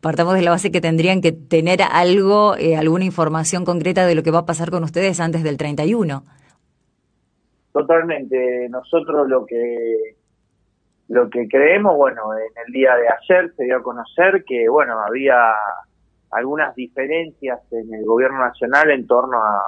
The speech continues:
Speaker 1: Ujú.
Speaker 2: a, bueno, cómo tratar este, este tema de la prórroga del decreto, puntualmente con el ministro Ferraresi. Él sostiene que no es necesario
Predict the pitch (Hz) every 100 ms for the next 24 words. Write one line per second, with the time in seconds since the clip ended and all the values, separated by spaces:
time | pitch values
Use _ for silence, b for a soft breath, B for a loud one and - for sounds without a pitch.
0 | 92 _ _ _ 156 131 147 110 143 117
1 | 107 127 127 104 110 110 131 127 117 -
2 | 107 104 101 120 - 113 131 127 120 110
3 | 107 101 101 - 123 117 110 107 113 120
4 | 202 139 110 101 - - 110 135 127 113
5 | 107 104 104 113 117 113 110 117 117 117
6 | 151 170 - 165 151 139 123 117 117 104
7 | - 123 113 104 107 113 107 110 - 113
8 | 117 104